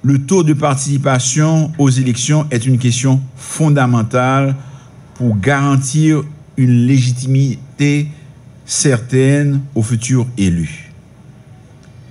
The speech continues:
Il est de notre devoir de garantir à tous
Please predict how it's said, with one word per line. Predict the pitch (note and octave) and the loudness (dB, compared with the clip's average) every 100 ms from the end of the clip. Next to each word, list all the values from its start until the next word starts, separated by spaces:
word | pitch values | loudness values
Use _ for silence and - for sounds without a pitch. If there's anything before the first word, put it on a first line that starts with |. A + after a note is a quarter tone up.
| - - - - - A#2+ | -20 -20 -20 -20 -10 0
Il | C3 | 2
est | B2 | 2
de | A#2+ | 2
notre | B2 G#2+ | 0 0
devoir | F#2 B2 G#2+ G2 G2+ F2 C2+ - - - - - - F#2 | 2 2 2 0 0 0 -6 -10 -18 -20 -20 -20 -14 -2
de | G#2 | 0
garantir | G2+ A#2+ A2+ A2 A2 E2 | 0 0 -2 -2 -4 -4
à | D#2+ | -8
tous | - F#3 G#3 - - - | -4 0 0 -2 -6 -12